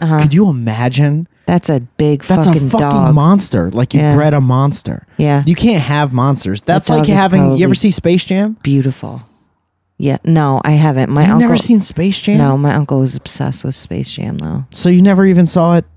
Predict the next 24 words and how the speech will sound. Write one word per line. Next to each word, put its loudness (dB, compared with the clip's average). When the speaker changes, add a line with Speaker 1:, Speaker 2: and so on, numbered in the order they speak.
Speaker 1:
No. 0
Speaker 2:
Ancillary? 2
Speaker 1:
No. -2
Speaker 2:
Um, 2
do -2
you 4
know 4
what 2
it's -8
about? 0
Speaker 1:
Yes, 0
uh, -4
kind -4
of. 0
Speaker 2:
Group 0
of -6
cartoons 0
play 0
a 0
group 0
of 0
monsters. -2
Speaker 1:
Yeah, 0
yeah. 0